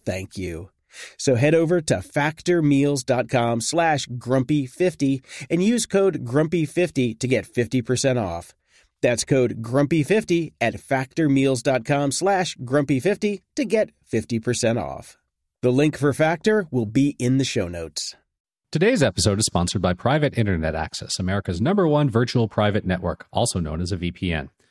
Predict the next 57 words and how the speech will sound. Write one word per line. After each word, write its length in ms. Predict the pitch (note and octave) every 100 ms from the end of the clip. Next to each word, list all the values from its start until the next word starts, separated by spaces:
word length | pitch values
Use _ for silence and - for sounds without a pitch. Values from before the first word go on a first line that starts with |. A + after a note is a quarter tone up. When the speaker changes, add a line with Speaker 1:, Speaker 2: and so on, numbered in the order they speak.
| _ _
Speaker 2:
Even 240 | F3 A3 F#3+
if 140 | -
you 80 | A#2
use 240 | G#2 G2+ -
incognito 640 | D#3+ D3+ A2 G#2 C#3 F#2+
mode, 260 | E2+ E2 F2
your 160 | A#2
internet 380 | A2+ C3 D#3 B2+
service 320 | - G2+ E2+ E2
provider 460 | D#2+ D#2+ E2+ G#2+
is 100 | A#2
storing 260 | - F2 F#2+
your 120 | G#2+
browsing 360 | C3 D#3+ A#2 F2
data 360 | D#2 D#2+ E2+
and 180 | - D#2+
many 200 | A#2 E3
times 400 | - G2 F#2 F#2+
even 260 | G#2 A#2+ D#3
selling 380 | - G#2 E2+ D2+
it. 200 | D2 - _ -
But 100 | -
Private 340 | A2+ C#3+ C3
Internet 360 | A#2+ B2+ B2+ B2
Access, 340 | A#2+ - F#3 -
or 120 | F2 D#2+
P 220 | - F#2
I 120 | E2+
A, 220 | A#2+ C#3
can 160 | A2+ B2
help. 300 | C3 G#2 - _ _ _ -
P 160 | D3
I 60 | E3
A 280 | E3+ D3+ B2
encrypts 400 | G#2 - G3 -
and 120 | G#2+
reroutes 400 | E3 F#3+ B2+ -
your 120 | G#2+
internet 320 | G#2+ C3 A#2
traffic 380 | - G#2 F#2 F#2+
through 200 | - G2
one 140 | G2+ B2
of 80 |
its 160 | B2+ -
own 180 | A#2 E3+
servers, 420 | F3+ F3+ G#2+ F2
hiding 300 | F#2+ F#2+ A2
your 80 | A#2+
data 260 | G2+ F#2 F#2+
from 160 | G2+
your 100 | E2
internet 360 | F#2+ G2+ G#2+ G#2
service 320 | - F#2+ G2
provider 420 | - F#2+ F#2+ G2+
or 220 | G2+ A2+ C#3
network 400 | F2+ F2 F#2+ G2
admin. 400 | F#2+ F2 D2+